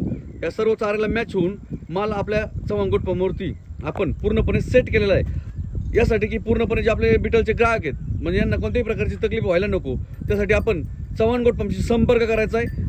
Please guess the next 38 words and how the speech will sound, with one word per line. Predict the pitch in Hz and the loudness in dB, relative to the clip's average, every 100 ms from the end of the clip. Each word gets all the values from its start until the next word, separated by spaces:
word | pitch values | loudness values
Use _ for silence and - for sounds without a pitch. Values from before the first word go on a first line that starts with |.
| - | 2
आणि | 202 | 4
क्वालिटीमधल्या | - 226 - - 240 214 | 6 6 6 6 6 4
पाटी, | - 226 185 - | 4 2 2 0
ज्याला | 190 208 214 214 | 2 2 2 2
गोट | 214 220 | 0 0
फार्ममध्ये | 214 202 202 196 | 0 0 0 0
सक्सेस | - 220 | -2 0
व्हायचं | 165 - - | 0 -2 -6
आहे, | - - - - | -6 -8 -8 -4
यांनी | 196 220 226 - 151 185 | -2 -2 -6 -8 -8 -6
असा | 220 | -4
क्वालिटीमधल्या | 208 214 233 233 226 214 | -4 -2 0 -2 -2 -4
फिमेल | - 190 208 208 | -2 0 0 0
घ्यायच्यात. | 175 123 160 - - - | 0 0 -6 -6 -16 -14
माल | - 175 220 233 | -6 -2 2 4
व्हिडिओमध्ये | 196 220 233 214 | 6 4 4 0
तुम्ही | 220 208 | -2 -2
पूर्णपणे | 226 233 226 | -2 0 0
पाहू | - 233 | 2 0
शकता | 202 190 165 180 196 - - - | 2 0 0 0 0 -2 -2 0
की | 196 226 233 220 | 0 0 0 0
ज्या | 233 240 | 0 0
मालाला, | 226 220 226 226 226 | -2 -4 -2 0 0
अं, | 226 - 196 202 | -2 -8 -8 -8
कानाची | - 208 226 - 196 | -4 -2 -2 -4 0
लेंथ | 247 233 | 0 2
चांगली | 220 214 202 165 | 0 0 0 0
आहे, | 160 - - - | 0 -6 -8 -8
रोमन | 147 214 226 208 | 0 0 0 0
नोज | 233 240 147 | 2 2 2
आहे, | 143 - - - - - | -2 -2 -6 -6 -6 -8
शिंग | - 208 220 | -6 0 2
पण | 226 220 | 2 0
त्यांची | 214 208 | -2 -2
पाटी | - 214 214 | 0 0 2
आहेत. | 165 135 - - - - - 147 | 0 0 -2 -2 -4 -4 -4 2
जर, | 220 226 | 4 4
अं, | 226 226 233 | 4 4 2